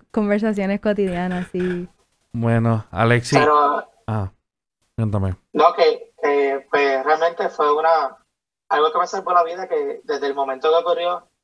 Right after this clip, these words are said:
Speaker 3: eh, eh, los estudiantes de medicina allá en Guadalajara se
Speaker 2: Ujú.
Speaker 3: organizaron para contactar a la prensa y, y que eso fue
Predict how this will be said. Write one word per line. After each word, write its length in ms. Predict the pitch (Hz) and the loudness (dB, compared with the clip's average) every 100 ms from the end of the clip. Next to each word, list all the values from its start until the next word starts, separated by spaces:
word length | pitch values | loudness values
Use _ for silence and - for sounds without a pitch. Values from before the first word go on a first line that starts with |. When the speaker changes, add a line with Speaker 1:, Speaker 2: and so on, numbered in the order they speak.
| _ _ _ _ - | _ _ _ _ -6
Speaker 3:
eh, 480 | 147 139 135 131 120 _ _ - _ _ - | -2 -2 -2 -4 -6 _ _ -20 _ _ -6
eh, 220 | 135 135 | -2 0
los 160 | 131 | -2
estudiantes 480 | 135 151 131 127 143 | -2 0 0 0 -4
de 120 | 156 | -2
medicina 480 | 160 165 156 170 160 156 - | 0 -2 -2 -2 0 -2 0
allá 300 | 139 135 139 | 0 2 0
en 60 | |
Guadalajara 600 | 151 160 170 170 165 147 _ _ _ - | 0 2 4 2 0 -4 _ _ _ -4
se 60 | 127 | 2
Speaker 2:
Ujú. 80 | 120 | 4
Speaker 3:
organizaron 560 | 107 - - - 147 | 4 0 -2 0 2
para 800 | - 127 135 127 123 - - - _ _ _ _ _ | 2 4 4 2 0 -4 -6 -10 _ _ _ _ _
contactar 480 | - 143 165 - - | -4 -2 -2 0 2
a 40 | 143 | 4
la 120 | 143 | 2
prensa 640 | 143 156 165 - 139 139 | 2 0 -2 -2 0 0
y, 200 | 131 131 | -2 -6
y 200 | 143 135 | -6 -6
que 240 | 131 135 127 | -2 0 0
eso 200 | - - | -2 -4
fue 500 | 151 151 147 131 | 2 4 4 2